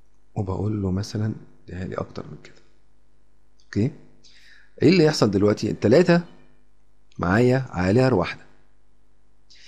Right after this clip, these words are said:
ممكن اعمل ايه؟ ممكن اخلي، اختار الرصاصي ده واقول له ايه، إيه، كليك يمين واقول له هاتهولي ورا الاسود.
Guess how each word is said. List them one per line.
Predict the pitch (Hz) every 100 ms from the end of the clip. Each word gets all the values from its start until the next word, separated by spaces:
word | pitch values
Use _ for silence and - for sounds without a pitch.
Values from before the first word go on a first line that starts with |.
| - - - - - - - - - -
ممكن | 165 - 139
اعمل | 151 123 101
ايه؟ | 71 73
ممكن | - 170 175 123
اخلي، | 139 123 113 85 82 - - - -
اختار | - - - 170
الرصاصي | 180 170 170 123
ده | 165 170 - -
واقول | 92 104 151
له | 127 98
ايه، | 95 -
إيه، | 104 101 90
كليك | 90 131 175
يمين | 104 101 143 151 - - - - - - - - - - - - - - - - - -
واقول | 87 95 135 160 143
له | 143 151 156 - - - - - - - - - -
هاتهولي | 113 117 - 113 185 160 113 101 101
ورا | 104 143 170 196 202 - - - - - - - - - - -
الاسود. | 123 117 113 110 - - - - - - 135 - 120